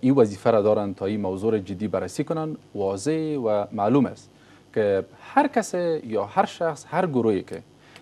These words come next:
اه، م، در این رابطه اتهام دارن، اه، و یا هم شکایت دارن با بالای ادارهٔ ما، اه، آدرس غلط نکنن،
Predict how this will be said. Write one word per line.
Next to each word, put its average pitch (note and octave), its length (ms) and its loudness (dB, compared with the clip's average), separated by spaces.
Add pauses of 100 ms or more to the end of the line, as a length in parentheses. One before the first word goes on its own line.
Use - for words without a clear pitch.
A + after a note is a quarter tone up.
(160)
اه، F#2+ 260 0 (120)
م، F#2+ 280 -6 (120)
در A#2 80 6
این F3+ 140 0
رابطه C#3 300 2 (140)
اتهام A#2 360 2
دارن، G#3 440 -2 (120)
اه، A2+ 320 0
و G#2 40 2
یا A2+ 140 2
هم A#2+ 140 -4
شکایت A#2 420 -2
دارن F3 360 -2
با A#2+ 340 0 (100)
بالای G#2 320 2
ادارهٔ G2+ 260 2
ما، G3 180 -2 (540)
اه، F#2+ 280 -2 (160)
آدرس B2+ 400 2
غلط G#2+ 480 2
نکنن، G3+ 340 0